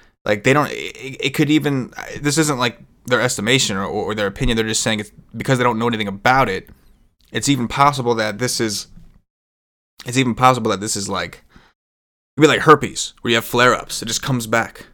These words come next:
You know, some people get bronchitis every single year, no matter what. No matter where they live, it's just every single year they're gonna get bronchitis when the seasons change. And what if, if this becomes that? That's some crazy shit. Imagine getting, like,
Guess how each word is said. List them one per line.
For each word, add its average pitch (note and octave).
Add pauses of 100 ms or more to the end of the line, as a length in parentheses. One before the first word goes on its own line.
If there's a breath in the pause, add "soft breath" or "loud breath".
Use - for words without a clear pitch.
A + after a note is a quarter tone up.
(640)
You C3+
know, C3
some C3+
people C#3+
get B2+
bronchitis A#2+
every A2+
single G#2
year, G#2 (360 soft breath)
no -
matter G2+
what. G2 (1160)
No G#2
matter G2
where A2
they A#2+
live, A2
it's G2
just -
every G#2
single A2
year G2+
they're G2
gonna F#2+
get F#2
bronchitis G2
when -
the -
seasons -
change. - (960)
And G#2
what C#3
if, A#2 (120)
if -
this D3
becomes D#3
that? D#3 (1500)
That's D2+
some G#2
crazy -
shit. - (880)
Imagine D3
getting, C3
like, A#2